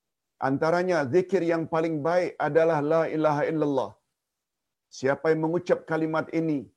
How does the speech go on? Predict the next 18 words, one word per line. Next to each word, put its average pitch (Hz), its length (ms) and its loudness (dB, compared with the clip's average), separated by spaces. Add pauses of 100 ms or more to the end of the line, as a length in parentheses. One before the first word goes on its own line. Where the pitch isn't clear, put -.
(460)
maka 127 540 -4 (300)
terpeliharalah 165 800 2 (100)
darahnya 170 560 -2 (120)
dan 156 120 0
hartanya. 139 580 -6 (360)
Maknanya 175 400 -4 (100)
orang 160 240 0
kafir 190 280 -4 (100)
bila 151 240 0
dah 151 160 0
menyebut 160 400 -4
la 165 160 2 (120)
ilaha 165 280 0
illallah, 175 380 0 (420)
dia 165 160 0
tidak 170 300 0
boleh 180 220 0
dibunuh. 185 380 0